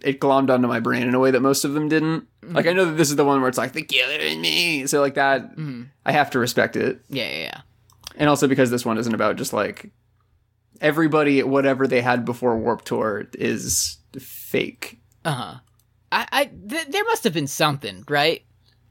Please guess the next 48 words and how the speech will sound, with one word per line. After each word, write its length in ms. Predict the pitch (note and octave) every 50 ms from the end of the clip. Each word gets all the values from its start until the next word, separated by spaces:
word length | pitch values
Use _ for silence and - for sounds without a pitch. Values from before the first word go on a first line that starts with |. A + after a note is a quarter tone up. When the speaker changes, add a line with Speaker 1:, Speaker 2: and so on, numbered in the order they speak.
| _ _
Speaker 2:
Like, 160 | - F#3 E3+ C#3
before, 260 | F3+ - - G#3+ D#3+
Speaker 1:
There 180 | F#3+ C#3+ G3+ B3+
Speaker 2:
there 60 | D4+
Speaker 1:
was, 120 | D#4+ D#4+
Speaker 2:
must 60 | C4+ C4+
have 60 | C4
Speaker 1:
there 120 | A#3 C4+ D4+
were 120 | E4+ E4+
thirty 300 | E4+ - D#4+ D#4 D#4 D4
years 260 | C4 B3 B3 A#3+ A3 -
between 480 | G3+ - - - G3+ F#3+ F#3 F3+ E3
Woodstock 440 | E3 F3 D#3+ - - F#3 E3 D3+ -
Original 680 | D3+ C#3+ C#3+ D3 C3+ C3 C3 C3+ C3 B2+ A#2+ A2+ G#2 -
and 400 | - C3+ B2+ B2+ B2+ C3 B2 B2
Warped 340 | C#3+ C#3+ C3 B2+ A#2 - -
Tour 200 | - B2 A#2+ A#2
now. 60 | -
Speaker 2:
Exactly, 340 | - G2+ - G#3 F#3+ - A3
'cause 60 | A3
I 60 | D4 E4
was 100 | F4 A4+
gonna 140 | A4+ A4+ E4+
say 140 | - C#4 B3
Woodstock, 360 | G#3 G#3 G3 - - A#2 A2
Speaker 1:
And 80 | E3+
there 80 | E3 E3
Speaker 2:
but 60 | F#3+
I 20 | G#3+
Speaker 1:
had 40 |
Speaker 2:
feel 60 | A3+ C4+
Speaker 1:
to 40 |
Speaker 2:
like 100 | C4 -
Speaker 1:
be 40 | - -
Speaker 2:
they 40 |
only 160 | - C4+ A3+ A3
Speaker 1:
concerts 200 | - G#3 G#3 -
Speaker 2:
did, 60 | -
Speaker 1:
in 40 | -
Speaker 2:
they 60 | A#3+ A#3+
Speaker 1:
that 60 | A#3
Speaker 2:
only 140 | A3+ A3+ A3
did 100 | - -
a 20 | -
Speaker 1:
period. 160 | - F#2 F#2+
Speaker 2:
couple 260 | - - - C#3 C3
of 80 | A2+ G2
those. 480 | G2 F2+ C#2 D2+ A2 G#2+ - - -